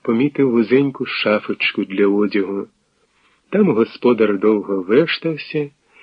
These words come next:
щось одягав на себе, щось узував,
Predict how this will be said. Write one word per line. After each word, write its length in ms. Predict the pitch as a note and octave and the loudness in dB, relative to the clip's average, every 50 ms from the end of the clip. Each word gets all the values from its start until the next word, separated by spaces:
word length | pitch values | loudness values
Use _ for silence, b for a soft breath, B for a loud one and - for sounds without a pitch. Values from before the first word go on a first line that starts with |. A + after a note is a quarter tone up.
| B B B | B B B
щось 460 | - - - - - A3 G3+ - - | -12 -10 -2 0 2 2 2 2 0
одягав 540 | A2+ G#2 F#2 G#2 G2+ F2 G2 C#3 E3+ F3 E3+ | -2 0 2 0 0 2 4 6 6 6 4
на 160 | E3 E3 D#3 | 2 0 -2
себе, 500 | - - - D#3+ D#3+ D#3+ C#3+ D3 C#3 C3+ C3+ B B B B B B | -4 -2 0 2 2 4 4 2 2 0 -4 B B B B B B
щось 500 | - - - - G#3+ A3 G3+ - - C#4+ _ | -10 -10 -2 0 0 0 0 -4 -10 -18 _
узував, 720 | - C3 A#2+ G#2 F#2+ G#2+ G2+ F#2+ G2+ B2+ E3 F#3 F#3 E3+ | -2 -2 -2 0 0 0 2 2 4 4 4 2 2 -2